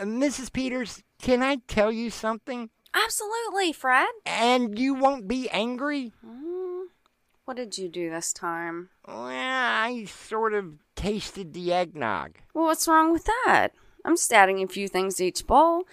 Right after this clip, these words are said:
Speaker 2: Little cinnamon, maybe some nutmeg on top, and it should look, taste wonderful.
Speaker 1: Well, you see, I, I just dipped my finger in one of the bowls and just took a small taste.
Speaker 2: Was it good?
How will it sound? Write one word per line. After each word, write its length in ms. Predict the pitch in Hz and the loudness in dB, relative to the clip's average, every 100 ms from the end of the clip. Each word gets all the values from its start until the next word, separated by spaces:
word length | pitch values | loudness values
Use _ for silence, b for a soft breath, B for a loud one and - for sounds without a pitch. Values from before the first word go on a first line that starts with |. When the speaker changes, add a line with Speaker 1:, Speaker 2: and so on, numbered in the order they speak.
| B B | B B
Speaker 2:
Little 200 | - 277 | -4 -2
cinnamon, 640 | - - 269 269 269 269 | -2 -2 -2 -2 -2 -2
maybe 200 | 262 254 | -2 -2
some 200 | 285 285 | -2 0
nutmeg 320 | 240 226 262 269 | 0 4 4 6
on 140 | 269 | 0
top, 360 | 269 262 269 - | 0 0 2 0
and 220 | 233 220 | -4 -6
it 120 | 226 | -6
should 220 | - - - | -6 -8 -8
look, 280 | - 214 - _ | -4 -2 -4 _
taste 460 | - 214 233 - - _ _ - | -10 -8 -4 -6 -6 _ _ -2
wonderful. 800 | 330 320 240 - 147 - - _ _ _ | 0 2 0 -2 -8 -8 -16 _ _ _
Speaker 1:
Well, 140 | - | -10
you 140 | 302 302 | -4 -4
see, 280 | - 311 311 | -4 -4 -2
I, 240 | - 247 | 0 0
I 200 | 214 226 - - | 0 -2 -4 -8
just 340 | 302 285 - | -6 -6 -8
dipped 220 | 262 254 | -8 -6
my 200 | 185 196 | -2 -2
finger 600 | 180 - 226 240 202 160 | -4 -4 -4 -2 -4 -6
in 180 | 151 147 | -6 -2
one 200 | 185 214 | 0 0
of 100 | 202 | -2
the 80 | 175 | -4
bowls 500 | 151 208 202 170 - | 0 0 0 -2 -6
and 160 | 185 - - | -8 -10 -10
just 260 | 311 - | -10 -8
took 180 | 247 - | -10 -6
a 60 | 135 | -8
small 480 | - 156 170 208 | -8 -4 -2 -2
taste. 560 | 254 - 87 113 - - - | -6 -6 -6 -8 -14 -20 -10
Speaker 2:
Was 200 | 277 285 | -6 -4
it 120 | 294 214 | -2 4
good? 220 | 254 | 6